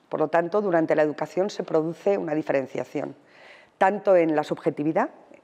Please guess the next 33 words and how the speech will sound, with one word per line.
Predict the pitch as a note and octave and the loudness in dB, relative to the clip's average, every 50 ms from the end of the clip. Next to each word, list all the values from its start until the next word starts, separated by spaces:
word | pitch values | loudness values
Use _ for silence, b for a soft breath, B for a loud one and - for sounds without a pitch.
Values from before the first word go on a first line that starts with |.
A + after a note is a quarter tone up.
| _ - | _ -18
se | - - C#3+ | -12 -10 -6
construyen | - C#3+ C3+ - - - F#3+ F3+ G3+ F3 D#3+ D3 C#3 B2+ | -6 -6 -6 -6 -6 -4 -2 -2 0 0 0 0 -2 -2
como | - C#3+ C#3 C3 | -6 -6 -6 -4
niños | C3+ C#3+ D3 D3 D3 - | -4 -2 -2 -4 -4 -4
y | F3 | -4
niñas, | F3+ G3+ G#3 A3 B3 - - | -4 -2 -2 -4 -6 -6 -6
no | C#3 C#3 | -2 0
lo | D3 D3 | 2 2
hacen | D3 - - C#3+ | 2 0 -2 -2
evidentemente | C#3+ C3 C#3+ C#3 C#3+ C#3 C#3+ C#3 C#3+ C3 C#3 | 0 0 0 0 2 0 0 0 -2 0 0
en | C#3 | 0
la | C#3 C3+ | 0 -2
escuela | - - - C#3 D3 D3+ | -2 -2 -2 0 0 0
solo, | D3 - F#3+ G3+ G#3+ B3 - B B B B B B B B B B B | 0 0 0 0 0 -2 -6 B B B B B B B B B B B
<clears throat> | B - G#3 F#3+ E3 D3 - - | B 0 0 0 -2 -4 -2 2
toda | F3+ F3 E3 D3+ | 2 4 4 4
la | C#3+ C3+ | 2 0
sociedad | - - E3+ D#3 - E3 D#3 D#3 F3 F3+ F3 - | -2 -4 -4 -2 2 2 4 4 4 2 2 -2
está | - - - D#3 C#3+ | -6 -8 -6 -6 -4
creando | - D#3 D3+ D3+ D#3 D#3 D3+ | -2 0 0 0 0 0 -2
esas | D3+ D#3 - - D#3 D#3 D3+ D3 C#3+ D3+ - - - - - - | -4 -4 -4 -8 -8 -8 -8 -10 -12 -14 -18 -20 -20 -20 -14 -8
relaciones, | E3 D#3 D3 D3 - - G#3+ A3 A3 A#3 A3 G3 G3 F3+ | -4 -4 -4 -4 -4 0 2 2 2 2 0 -4 -4 -6
¿no? | A3 C#4 E4 B B B B B B B B B B | -8 -10 -10 B B B B B B B B B B
Pero | - A3 A3+ | 2 2 4
también | A3+ A#3+ A3 G#3+ G#3+ G#3+ | 4 2 2 2 2 4
lo | G#3 G3+ | 4 4
hacen | G3+ G#3 - A3+ A#3 A#3+ | 2 2 -2 -2 -2 -2
en | - - F#3 E3+ | 0 -2 -2 -2
cuanto | - E3 E3 F3 E3 - | 0 0 0 0 0 -2
a | G3+ | -2
sus | F#3+ - G3 - - | -2 -2 -8 -6 -4
intereses, | D#3 D3+ D3 G3+ G3+ G#3 G3+ - - - - G3 F#3+ G3 F#3+ - | -2 0 0 2 2 0 -2 -2 -4 -2 -2 0 0 -2 -4 -6
aptitudes, | - - - - G3+ G3 - - F#3+ F#3 F3+ E3 F3 E3+ E3+ E3+ E3+ - - - - | -8 -6 -2 -2 -4 -2 -2 -2 -2 0 2 4 4 4 4 2 0 -6 -16 -20 -20